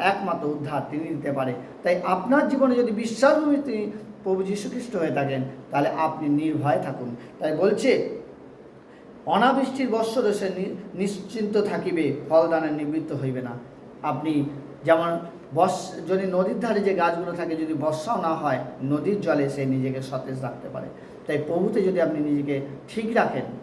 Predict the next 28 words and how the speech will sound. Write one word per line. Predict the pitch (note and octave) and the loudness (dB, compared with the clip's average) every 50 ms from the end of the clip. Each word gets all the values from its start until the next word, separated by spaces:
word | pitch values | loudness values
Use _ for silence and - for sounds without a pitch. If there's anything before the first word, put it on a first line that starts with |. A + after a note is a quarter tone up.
| - - - | -12 -8 -4
অন্তঃকরণ | D3 D#3+ E3 E3 - A#3 - - A#3+ A#3+ C4 C4 B3+ | -2 -2 -2 0 -2 0 2 4 6 6 8 6 6
দিয়ে | A#3+ A#3 | 4 2
প্রভুকে | G#3 F3+ F3+ F#3 E3+ D#3 D3+ | 0 -2 -2 -4 -4 -4 -2
ডাকেন, | C#3+ C#3 C3+ C#3 C#3 C3+ B2+ B2+ C3 - - - - | -2 -2 -2 -2 -4 -6 -6 -6 -8 -10 -8 -2 0
অন্তঃকরণের | E3+ F3+ G3 G3 B3+ A#3+ A#3+ A#3 A#3 A3 G#3+ G#3+ G3 F#3+ | 2 2 2 4 2 2 4 4 2 2 2 2 0 0
বিশ্বাসে | - F#3+ G3+ - - B3+ B3+ B3 - B3+ | 0 -2 -4 -2 0 0 0 2 2 0
আপনি | G3+ F#3 F3+ F3 D3 | 0 0 0 -2 -4
প্রভুকে, | D3+ D3 D3 C#3+ C3+ C#3+ C3+ C3 C3 - - - - | -4 -4 -4 -2 -2 -2 -2 -4 -4 -8 -12 -8 -2
আহ, | D3+ D3+ D3+ D3 C#3+ D#3 | 2 2 4 4 4 4
আহ্বান | E3+ E3+ E3+ G3 G#3 G#3 G3 | 4 4 4 2 2 2 0
করছেন, | D3+ C3+ C3 - C3 B2 A#2+ A#2+ - - - | -2 -2 -2 -4 -6 -8 -8 -8 -10 -12 -8
আপনার | - D3 C#3 C#3+ D#3+ D#3+ | -6 -6 -4 -2 -2 -4
বিশ্বাসভূমি | D3+ D#3+ F#3 F#3 F3+ - A#3 G#3 - F3 F3+ D#3+ D#3+ C#3+ - - - - - - - - - - - - - - - - - | -2 -2 -2 -2 -2 0 0 0 0 0 0 0 0 0 0 -2 -6 -10 -12 -14 -16 -18 -18 -18 -18 -18 -18 -18 -12 -4 0
সদাপ্রভু | C#3+ C#3 D#3+ E3+ F3 E3+ E3+ D#3+ D3+ C#3+ | 2 4 4 4 4 4 0 -2 -4 -4
যদি | C#3 C#3 C#3+ | -4 -2 -2
হয়, | C3+ C3 C3 B2+ A#2 - - - - - - - - | 0 0 0 0 -2 -4 -8 -12 -16 -18 -16 -10 -6
আপনি | C#3+ C#3+ C3 C#3 C#3 C3+ B2+ B2+ - - - - - - - - - - - - - - - - | -6 -6 -4 -2 -2 -2 -2 -2 -4 -8 -12 -16 -16 -18 -16 -16 -16 -16 -16 -16 -18 -12 -8 -6
নিশ্চিন্ত | D3+ - F3 F3 - - D3+ C3+ B2+ C3 | -4 -4 -4 -4 -4 -4 -2 -2 -2 -2
থাকুন। | C3 B2+ - - - B2+ - - - - - - - - - - - - - - - - | -4 -6 -8 -8 -10 -10 -10 -12 -14 -18 -18 -18 -20 -18 -18 -18 -18 -18 -18 -18 -6 2
কেননা | - F3 F3+ F#3+ F#3+ F#3 | 4 4 6 6 6 4
বাক্যে | F#3 F3 F#3 F#3 F3+ G3 F3+ | 4 2 2 2 0 0 0
বলছে, | F3 E3 - F3 D#3+ | 0 0 0 0 -2
"মনুষ্যতে | D#3+ D#3 E3+ G3+ G3+ - G3+ - - D#3+ | -2 -2 -2 -2 -2 -4 -4 -4 -4 -4
নির্ভর | D3+ D#3 D#3+ E3 F3+ G#3 G#3+ G#3 - | -4 -2 -2 -2 0 0 0 0 2
করা | D#3 D3 C#3 | 2 2 2
অপেক্ষা | C3+ - B2 C3+ - - C3 B2+ | 2 0 -2 -4 -4 -4 -4 -4
সদাপ্রভুতে | C3 - C#3+ C#3+ D3 D#3+ D#3 D3+ C#3+ C#3 C3 B2+ C3 | -4 -2 0 2 2 2 2 0 -2 -4 -2 -2 -2
নির্ভর | B2+ B2+ B2+ A#2+ B2+ B2+ | -2 -2 -2 -2 -4 -6